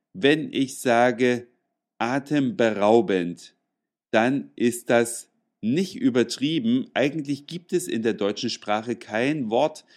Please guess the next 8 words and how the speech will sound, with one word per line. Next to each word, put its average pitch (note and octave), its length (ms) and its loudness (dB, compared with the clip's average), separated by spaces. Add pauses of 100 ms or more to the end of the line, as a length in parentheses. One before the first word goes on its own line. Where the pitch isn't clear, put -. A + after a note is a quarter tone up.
(240)
was B2 280 -2
beschreibt, A2+ 720 0
was A#2 200 0
man A#2 180 0
empfindet, C3+ 760 0 (280)
wenn A#2 180 6
man A2 280 0
diese D3 580 0